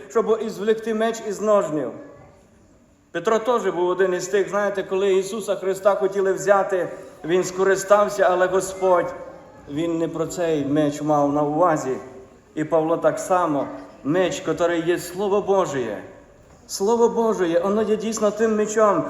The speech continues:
І коли приходять якісь спокуси, коли ворог, він приходить зненацька,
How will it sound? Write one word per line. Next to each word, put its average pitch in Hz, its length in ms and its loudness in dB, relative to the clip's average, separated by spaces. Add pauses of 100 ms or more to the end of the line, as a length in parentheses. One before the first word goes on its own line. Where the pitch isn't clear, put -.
(180)
І 190 80 4
коли 214 240 6
приходять 220 540 4
якісь 220 380 -2
спокуси, 208 680 0 (260)
коли 214 180 8
ворог, 233 440 6
він 240 220 0
приходить 226 600 -2
зненацька, 226 800 2